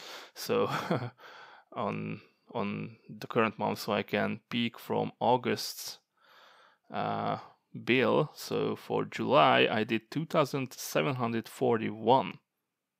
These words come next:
right? Hu-, <laughs> wow, hundred and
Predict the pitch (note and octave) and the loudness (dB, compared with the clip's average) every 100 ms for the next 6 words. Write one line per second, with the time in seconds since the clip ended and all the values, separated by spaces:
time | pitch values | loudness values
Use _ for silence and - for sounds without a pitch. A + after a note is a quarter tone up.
0 | _ _ _ - G2+ G#2+ - - - - | _ _ _ -4 2 2 0 -6 -20 -20
1 | - - - - - - - - - - | -20 -14 -6 -6 -4 -6 -6 -12 -10 0
2 | - - - - - - F#3 D3 C3+ A#2 | 0 0 -14 -16 0 4 6 6 6 4
3 | A2 | 2